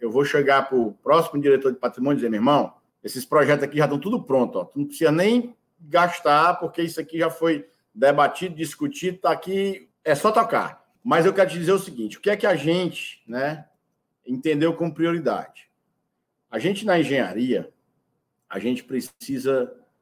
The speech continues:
é, fazer um trabalho o seguinte: é, a engenharia a gente passa pelo, pela necessidade, depois da necessidade a gente projeta,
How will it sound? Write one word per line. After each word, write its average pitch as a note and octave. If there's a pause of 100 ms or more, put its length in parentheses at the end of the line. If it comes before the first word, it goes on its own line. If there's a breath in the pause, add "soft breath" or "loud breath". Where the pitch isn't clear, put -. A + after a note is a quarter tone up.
(200)
é, A2
fazer B2+
um C#3
trabalho C3
o C3+
seguinte: - (680)
é, G2+
a A2
engenharia C3+
a D3
gente D3
passa A#2+
pelo, A2+ (440)
pela G#2+
necessidade, B2+ (920)
depois C#3
da F3
necessidade B2+ (160)
a A2+
gente A#2 (140)
projeta, B2+